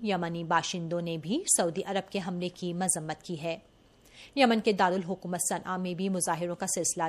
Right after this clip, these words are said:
جاری ہے، جہاں ایک اجتماع سے خطاب کرتے ہوئے صنعا صوبے کے گورنر ہاؤس کے ایک اعلیٰ عہدیدار عبداللہ محسن زبان نے کہا ہے کہ سعودی بمبار طیارے دراصل تمام یمنی قوم کو نشانہ بنا رہے ہیں۔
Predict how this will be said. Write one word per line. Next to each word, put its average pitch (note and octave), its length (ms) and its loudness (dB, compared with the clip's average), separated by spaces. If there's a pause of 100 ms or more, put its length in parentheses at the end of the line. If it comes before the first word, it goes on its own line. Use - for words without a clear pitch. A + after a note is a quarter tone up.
جاری E3+ 340 -4
ہے، G#3+ 120 -2
جہاں E3+ 480 -4
ایک F#3 300 -4
اجتماع E3 440 -2 (100)
سے F#3 120 -4
خطاب E3+ 380 -4
کرتے E3+ 260 -4
ہوئے G3 320 0 (500)
صنعا B3 300 4 (120)
صوبے F3 220 0
کے F3 140 -4 (100)
گورنر F3 360 -2 (120)
ہاؤس G#3 280 2
کے A#3 100 -2
ایک F#3 340 -4
اعلیٰ D#3+ 320 0
عہدیدار E3 600 -2 (360)
عبداللہ E3+ 540 0
محسن F3+ 560 0 (280)
زبان F#3+ 500 0
نے F3 180 -4
کہا G3 320 -2
ہے A#3 180 0 (200)
کہ F#3 100 0
سعودی E3+ 460 2
بمبار F3 440 0
طیارے F3+ 500 0
دراصل A#3 520 0 (100)
تمام B3+ 420 0
یمنی F3 320 -2
قوم G#3 300 -2
کو A#3 140 -4
نشانہ F#3 460 -2
بنا D#3 280 -2
رہے D#3+ 200 -6
ہیں۔ D#3+ 220 -6